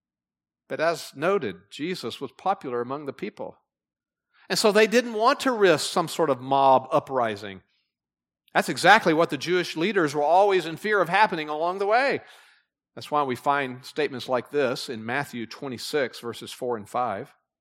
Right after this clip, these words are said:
"They plotted together to deceive Jesus, to seize Jesus by stealth and kill him. But they were saying,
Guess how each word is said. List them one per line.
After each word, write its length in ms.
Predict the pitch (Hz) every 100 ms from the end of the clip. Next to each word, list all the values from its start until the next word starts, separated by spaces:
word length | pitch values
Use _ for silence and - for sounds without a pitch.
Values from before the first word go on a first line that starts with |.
| _ _ _ _ _ _ _
"They 100 | 135
plotted 480 | - - 175 202 151
together 440 | 139 143 202 170
to 40 | 123
deceive 400 | 117 151 202 170
Jesus, 560 | 113 113 131 190 - - _ -
to 60 | 135
seize 520 | - 214 226 220 117
Jesus 420 | 110 107 101 170
by 180 | - 117
stealth 520 | - - 143 165 175
and 140 | 113
kill 260 | - 170 180
him. 320 | 127 113 160 - - _ _ _
But 160 | 151 151
they 140 | 156
were 140 | 160 156
saying, 640 | - 185 214 226 165 101